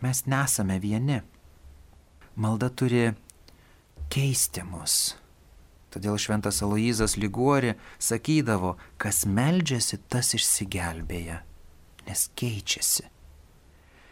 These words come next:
Jei maldą atstumsime į šalį, patys pamatysime, į kokį rūt-,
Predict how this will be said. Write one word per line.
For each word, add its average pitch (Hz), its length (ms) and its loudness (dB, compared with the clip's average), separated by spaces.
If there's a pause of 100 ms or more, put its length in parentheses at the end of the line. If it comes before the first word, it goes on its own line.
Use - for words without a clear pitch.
(480)
Jei 104 260 2
maldą 127 440 4
atstumsime 127 600 0
į 117 60 0
šalį, 135 480 0 (220)
patys 127 320 -4
pamatysime, 120 720 0
į - 20 -2
kokį 98 340 -2
rūt-, 92 280 -6